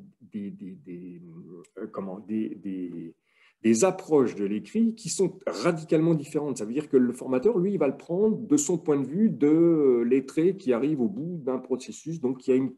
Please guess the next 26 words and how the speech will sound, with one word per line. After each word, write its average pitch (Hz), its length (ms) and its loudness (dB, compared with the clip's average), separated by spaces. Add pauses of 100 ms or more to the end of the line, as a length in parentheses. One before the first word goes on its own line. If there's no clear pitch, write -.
conception 156 500 -2
de 131 60 -4
la 120 100 2
langue. 135 380 0
Il 127 60 -2
y - 20 0
a, 110 160 -4
ils 120 220 -8
sont 117 160 -4
même, 120 260 0
euh, 110 200 -2
si - 180 -8
on, 113 160 -4
s'ils - 180 -12
viennent 120 140 -2
de 120 80 -2
didactique, 113 520 -6
ils 104 80 -10
ont 95 60 -10
travaillé 131 320 -6
sur 127 160 -2
la 131 100 2
langue, 127 240 0
travaillé 110 280 -6
sur - 180 -8
le, 101 140 -4